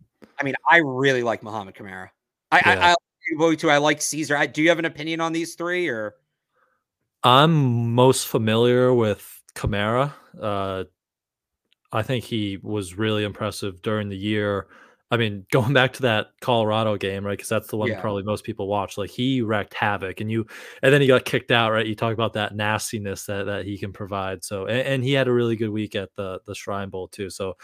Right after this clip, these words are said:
Speaker 2: uh, out of those three, I'd, I'd probably lean Kamara.
Speaker 1: All right, so let's go Kamara here. Agree?
Speaker 2: Yep. Uh, what
Speaker 1: Right,
Speaker 2: pick
Speaker 1: and you
Speaker 2: are
Speaker 1: just
Speaker 2: you?
Speaker 1: kinda talked about him. I mean, highly productive player.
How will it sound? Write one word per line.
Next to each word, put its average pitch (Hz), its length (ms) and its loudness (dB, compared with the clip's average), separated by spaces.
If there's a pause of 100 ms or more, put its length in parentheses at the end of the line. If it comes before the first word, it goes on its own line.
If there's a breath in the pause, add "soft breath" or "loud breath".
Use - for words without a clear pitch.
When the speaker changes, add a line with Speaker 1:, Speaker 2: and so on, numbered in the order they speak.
(540 loud breath)
Speaker 2:
uh, 107 220 0
out 123 140 4
of 117 80 2
those 120 240 2
three, 117 200 0
I'd, 101 140 -2 (140)
I'd 110 160 -6
probably 95 480 -6 (140)
lean 104 260 -8
Kamara. 87 460 -12 (840)
Speaker 1:
All 123 80 0
right, 113 140 2
so - 140 -6
let's 147 160 -6
go 180 160 0
Kamara 156 420 -2
here. 113 360 -8 (1500)
Agree? 139 280 2 (680)
Speaker 2:
Yep. 101 260 -2 (280)
Uh, 101 240 -2
what 107 120 2
Speaker 1:
Right, 135 140 2
Speaker 2:
pick 147 80 -2
Speaker 1:
and 160 100 -4
you 202 60 0
Speaker 2:
are - 20 -2
Speaker 1:
just - 140 -2
Speaker 2:
you? 226 60 4
Speaker 1:
kinda 180 140 0
talked 147 300 0
about 143 220 4
him. 143 60 0
I 151 60 0
mean, 151 280 0 (920 soft breath)
highly 180 920 2
productive 151 640 -2
player. 139 520 2